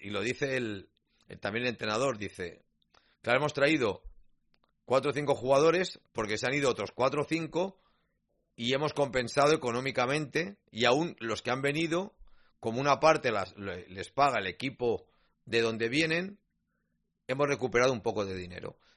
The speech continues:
Pero nuestro problema es este jugador, que si no se va, no podemos fichar". Y cuando quedan horas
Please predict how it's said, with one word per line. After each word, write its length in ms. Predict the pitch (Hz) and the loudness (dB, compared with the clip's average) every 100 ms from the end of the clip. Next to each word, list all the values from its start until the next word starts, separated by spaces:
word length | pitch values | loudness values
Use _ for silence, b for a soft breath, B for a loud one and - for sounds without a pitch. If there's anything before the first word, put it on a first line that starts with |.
| b | b
Pero 240 | 143 170 175 | 4 6 6
nuestro 280 | 143 123 | 2 -2
problema 600 | 107 120 151 160 165 214 _ _ _ _ _ _ _ _ - | -2 2 2 2 -2 -8 _ _ _ _ _ _ _ _ -4
es 300 | 147 - _ _ - | -4 -4 _ _ -6
este 240 | 131 123 | -4 -4
jugador, 460 | - 95 87 - - - _ _ _ _ _ _ _ _ _ _ _ _ | -6 -8 -8 -14 -14 -20 _ _ _ _ _ _ _ _ _ _ _ _
que 120 | - 113 | -10 -6
si 160 | 110 | -4
no 120 | 123 | -4
se 140 | 135 143 | 0 2
va, 340 | 160 185 - - _ _ _ _ _ _ _ _ _ _ _ _ _ | 2 0 -4 -16 _ _ _ _ _ _ _ _ _ _ _ _ _
no 180 | 107 135 | -2 0
podemos 260 | 123 107 90 | 0 -2 -6
fichar". 380 | 90 - - - - b b b b - | -10 -12 -10 -12 -12 b b b b -10
Y 120 | 120 | -2
cuando 280 | 135 120 120 | 0 2 4
quedan 300 | 165 175 175 | 6 6 8
horas 580 | 175 123 - - - | 6 4 0 -12 -16